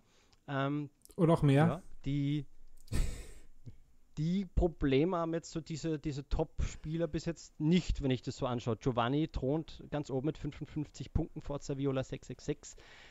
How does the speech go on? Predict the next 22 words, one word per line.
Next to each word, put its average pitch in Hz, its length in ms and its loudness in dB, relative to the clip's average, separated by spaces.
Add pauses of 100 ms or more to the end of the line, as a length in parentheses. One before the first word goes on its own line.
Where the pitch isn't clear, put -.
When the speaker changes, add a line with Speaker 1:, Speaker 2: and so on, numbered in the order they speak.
(120)
Speaker 1:
vierundfünfzig 190 720 4
knapp - 320 -4
dahinter 151 320 0
und, 139 280 -4
ähm, 135 320 -4
auch - 280 -6 (200)
noch - 280 -8 (360)
super 180 340 0
gut 175 180 0
im 160 80 0
Rennen 143 260 0
Zimpf 156 320 -2 (580)
mit 139 120 -2 (160)
dreiundfünfzig, 156 840 -2
Andi 135 260 -4
achtundsechzig 135 540 -6
mit 135 140 -6
zweiundfünfzig 135 720 -4 (320)
und 131 160 -4
auch 131 120 -2
der 135 140 -2
Flo 135 440 4